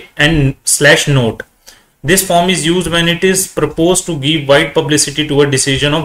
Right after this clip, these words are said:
government। किसी गवर्नमेंट के डिसीजन को वाइड, वाइड पब्लिसिटी देनी हो जब। A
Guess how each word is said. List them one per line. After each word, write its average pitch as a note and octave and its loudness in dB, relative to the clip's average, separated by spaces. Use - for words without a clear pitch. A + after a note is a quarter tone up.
government। A2+ 0
किसी D3 -2
गवर्नमेंट D3+ 0
के D#3+ 0
डिसीजन D3 -2
को D#3 2
वाइड, D3 4
वाइड C#3+ 2
पब्लिसिटी C#3 0
देनी B2 2
हो A#2 -2
जब। G#2+ -4
A - 2